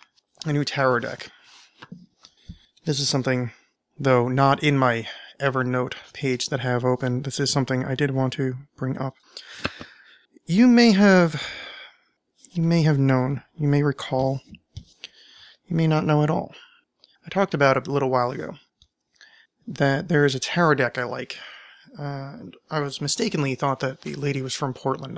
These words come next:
I don't know where I got that, that idea from. I think it has something to do with me being an idiot. Something like that. But anyway, it's this tarot deck called The Wild Unknown.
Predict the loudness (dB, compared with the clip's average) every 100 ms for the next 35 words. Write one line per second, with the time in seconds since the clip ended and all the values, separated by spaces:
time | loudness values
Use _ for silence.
0 | -4 -2 0 0 2 2 2 -2 -4 -8
1 | -12 _ -6 -6 -6 -6 -6 -4 -6 -6
2 | _ -20 -20 -20 -10 -4 0 2 4 4
3 | 2 2 2 2 2 2 0 0 -2 -2
4 | -4 -6 -12 -18 _ _ -20 -20 -20 -8
5 | -6 -4 -6 -8 -12 -4 0 0 -2 -12
6 | _ -20 -20 -20 -16 -10 -4 2 4 4
7 | 0 -2 -2 -2 0 2 2 0 -2 -2
8 | -2 -2 -2 -6